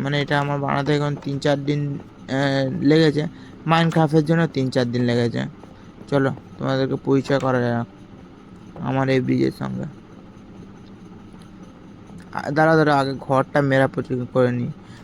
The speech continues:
এইটা না হলে মেরামতি না করলে আবার অসুবিধা হয়ে যাবে। দাঁড়াও,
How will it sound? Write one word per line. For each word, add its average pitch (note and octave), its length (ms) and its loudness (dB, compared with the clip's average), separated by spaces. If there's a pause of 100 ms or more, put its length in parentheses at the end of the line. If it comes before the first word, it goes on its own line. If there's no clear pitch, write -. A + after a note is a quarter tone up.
(160)
এইটা C3 440 2
না C3+ 120 2
হলে C3+ 140 2
মেরামতি C3 1300 -2 (140)
না C3+ 220 0
করলে D3+ 300 4 (840)
আবার C3 240 4
অসুবিধা C#3 400 2
হয়ে B2 180 2
যাবে। A#2+ 180 -2 (1600)
দাঁড়াও, A#2 300 -2